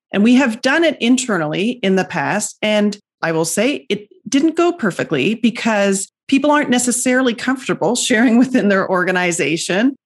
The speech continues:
information about themselves. And that's totally fair. And it was not mandatory, but what it meant is you're not necessarily getting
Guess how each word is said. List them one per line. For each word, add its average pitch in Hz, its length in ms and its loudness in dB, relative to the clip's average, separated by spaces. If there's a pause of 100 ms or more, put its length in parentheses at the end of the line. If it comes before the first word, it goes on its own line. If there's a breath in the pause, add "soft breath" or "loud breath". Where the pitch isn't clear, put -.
information 277 580 0
about 156 200 0
themselves. 190 360 -4
And 254 100 2
that's 349 280 -2
totally 269 560 0
fair. 247 720 -4 (200)
And 180 100 0
it 175 120 -2
was 185 180 0
not 185 280 0
mandatory, 190 640 -2
but 190 200 -2
what 202 120 0
it - 100 -4
meant 233 200 0
is 214 140 -2
you're 196 80 2
not 180 160 0
necessarily 156 560 -2
getting 156 460 -4